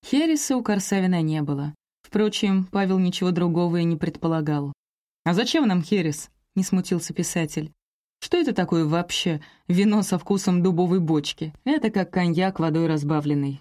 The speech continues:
Уж лучше чистый коньячок пить». Он показал на застеленный скатертью стол, на котором стояли пустые тарелки,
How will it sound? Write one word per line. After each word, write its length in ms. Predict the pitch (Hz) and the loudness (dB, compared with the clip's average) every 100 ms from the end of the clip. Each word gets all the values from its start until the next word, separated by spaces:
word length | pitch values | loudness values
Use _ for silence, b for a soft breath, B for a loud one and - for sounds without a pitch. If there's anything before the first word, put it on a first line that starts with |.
| - | -4
Уж 240 | 170 - | -2 0
лучше 340 | 233 277 - 220 | 0 0 -2 -2
чистый 440 | - 208 202 170 | 0 -2 -2 -2
коньячок 560 | 165 160 156 - 151 - | 0 0 0 -2 -4 -2
пить». 300 | 147 - - _ _ _ _ _ _ _ - | -4 -6 -20 _ _ _ _ _ _ _ -2
Он 120 | 214 | 0
показал 540 | 214 196 175 196 196 | 2 0 0 2 2
на 100 | 175 156 | 2 2
застеленный 560 | 165 - 175 160 156 | -2 -2 -2 0 0
скатертью 540 | 151 156 151 143 147 147 | 0 -4 -2 -4 -4 -4
стол, 380 | - 208 233 | -2 0 2
на 100 | 208 | 2
котором 320 | 165 160 202 190 | 0 0 0 0
стояли 400 | - 175 180 175 | 0 0 0 -2
пустые 380 | 160 - 156 | -4 -4 -4
тарелки, 580 | 151 147 180 240 226 220 | -2 0 0 -2 -2 -4